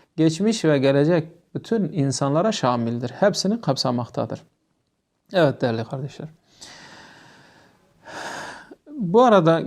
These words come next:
küfür, e, buradaki küfür, tabi bizim küfrü kullanma şeklimiz inkarcılık anlamında. Biz şöyle diyoruz, diyoruz ki buradaki küfür tevhidi,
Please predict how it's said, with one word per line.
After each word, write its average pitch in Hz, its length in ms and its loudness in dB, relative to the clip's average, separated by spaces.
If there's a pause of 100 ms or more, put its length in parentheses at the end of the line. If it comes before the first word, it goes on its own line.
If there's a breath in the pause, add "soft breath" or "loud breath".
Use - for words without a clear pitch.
(120)
küfür, - 540 0 (340)
e, 139 140 0
buradaki 156 440 4
küfür, - 260 0
tabi 139 320 2
bizim 220 280 4
küfrü 202 440 0
kullanma 160 420 4
şeklimiz 165 460 0
inkarcılık 147 680 2
anlamında. 131 680 0
Biz 165 280 -4 (500 soft breath)
şöyle 190 440 2
diyoruz, 127 360 0
diyoruz 208 260 2
ki 160 140 0
buradaki 180 420 2
küfür 240 380 -2 (680 soft breath)
tevhidi, 185 840 4